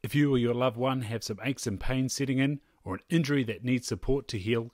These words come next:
consider topping up your body with Cane's Deer Velvet. It's packed full of amazing nutrients that the body uses in maintaining the immune system, bones, joints, circulation, and general well-being. Find out more at w w w dot canes deer velvet dot com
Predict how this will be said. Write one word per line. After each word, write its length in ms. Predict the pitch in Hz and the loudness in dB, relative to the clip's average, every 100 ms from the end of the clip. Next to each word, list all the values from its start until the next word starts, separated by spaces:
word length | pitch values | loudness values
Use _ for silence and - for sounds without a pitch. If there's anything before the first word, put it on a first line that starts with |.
| - | -10
consider 380 | 107 - 139 139 | -4 0 2 2
topping 360 | - 127 117 | 0 0 2
up 240 | 113 123 _ - | 0 -4 _ -2
your 220 | 117 139 | 0 2
body 400 | 123 104 104 101 - | 0 0 -2 -4 -8
with 140 | 113 | -8
Cane's 360 | - 104 104 - | 0 0 0 -2
Deer 200 | 107 104 | -2 0
Velvet. 380 | 104 95 82 - _ _ _ - | -2 -2 -8 -20 _ _ _ -12
It's 160 | - | -10
packed 280 | - 131 - | -2 -2 0
full 180 | - 113 | -2 -2
of 100 | 95 | -2
amazing 560 | 95 107 139 127 101 | -4 -2 0 -2 -2
nutrients 420 | 95 98 - 101 - | -4 -6 -8 -10 -12
that 160 | 95 | -14
the 80 | 92 | -8
body 260 | 87 113 117 | -4 -2 -2
uses 440 | 101 104 107 104 - | -4 -4 -4 -8 -8
in 80 | 101 | -6
maintaining 520 | 95 95 - 113 95 | -6 -8 -6 -6 -4
the 120 | 95 | -4
immune 260 | 95 123 135 | -2 -4 -2
system, 420 | 139 - 143 131 _ _ | -4 -2 -2 -4 _ _
bones, 380 | - 127 127 127 | 0 2 2 -2
joints, 380 | - 117 117 - - | -2 -2 -2 -6 -10
circulation, 720 | - 160 139 117 107 - 113 | -4 -4 -2 0 0 -2 -4
and 120 | 101 | -6
general 260 | 101 104 | -6 -6
well-being. 540 | 101 98 92 98 87 87 - - - _ | -4 -6 -6 -10 -12 -16 -20 -20 -20 _
Find 280 | 127 135 139 | 2 2 2
out 180 | 135 135 | 0 0
more 260 | 151 95 | -2 -2
at 140 | 101 - | -4 -4
w 180 | 110 | -2
w 220 | 107 107 101 | -2 -4 0
w 220 | 110 104 | -2 -2
dot 220 | 104 - | -8 -10
canes 340 | - 107 101 - | -6 -4 -4 -2
deer 260 | 120 123 | 0 2
velvet 320 | 127 127 131 | 2 2 -2
dot 220 | 127 120 - | -6 -10 -2
com 320 | 135 135 | 0 0